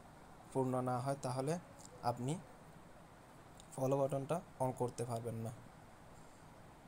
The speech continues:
এটা এখন দুই হাজার একুশ, আপনার দিতে হবে, এ, দুই হাজার, দুই হাজার এক এরকম date of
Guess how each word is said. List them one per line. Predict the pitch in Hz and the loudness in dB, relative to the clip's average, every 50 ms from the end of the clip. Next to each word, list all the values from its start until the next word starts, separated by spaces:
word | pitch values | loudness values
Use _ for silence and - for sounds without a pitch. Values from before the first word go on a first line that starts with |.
| - - - | -12 -6 -4
এটা | 123 120 - 143 143 156 - - - - - - - - - - - - - - - - | -2 2 4 4 4 4 2 -4 -12 -10 -10 -8 -8 -8 -12 -12 -14 -14 -16 -14 -6 -2
এখন | - 127 123 - 147 143 139 147 143 | 0 0 2 4 4 6 6 6 4
দুই | 131 131 127 | 4 4 4
হাজার | 123 135 135 127 151 151 143 - | 4 4 4 6 6 4 4 4
একুশ, | - 127 - - 151 170 - - - - - - | 0 0 0 0 0 0 -2 -4 -6 -10 -6 -2
আপনার | 123 123 123 123 127 120 123 117 120 | 0 0 2 2 2 2 0 0 -2
দিতে | 123 123 - 123 | -2 0 0 2
হবে, | 120 127 139 143 143 156 180 202 - - - - - - - - - - - - - - | 2 4 4 4 6 4 4 2 -2 -10 -14 -12 -12 -12 -12 -12 -14 -14 -14 -14 -8 -2
এ, | - 117 117 117 113 117 117 117 110 107 - - - - - - - - - - - - - - - - - - - - - - - - - - - - - | 0 2 2 2 2 2 2 0 0 -2 -2 -4 -6 -8 -10 -12 -12 -12 -12 -12 -14 -14 -14 -14 -14 -14 -14 -14 -16 -16 -14 -14 -14 -14 -12 -12 -12 -8 -4
দুই | 135 127 127 123 | 0 2 4 6
হাজার, | 123 139 139 135 135 131 - - - - 127 | 6 6 6 4 4 -2 -4 -4 -4 -2 0
দুই | 127 127 | 2 2
হাজার | 131 139 135 151 151 - - | 4 4 4 4 4 4 4
এক | 120 123 117 - - - - - - - - - - - - - - | 4 4 4 2 -2 -10 -10 -10 -14 -14 -14 -14 -16 -16 -16 -10 -4
এরকম | - 127 123 123 - - 135 165 190 - - - - - - - - - - - - - - - - - | -2 0 0 0 2 2 2 2 2 -2 -8 -16 -16 -16 -16 -16 -16 -16 -16 -16 -16 -16 -16 -10 -4 2
date | 123 160 160 | 2 2 4
of | 131 135 | 4 4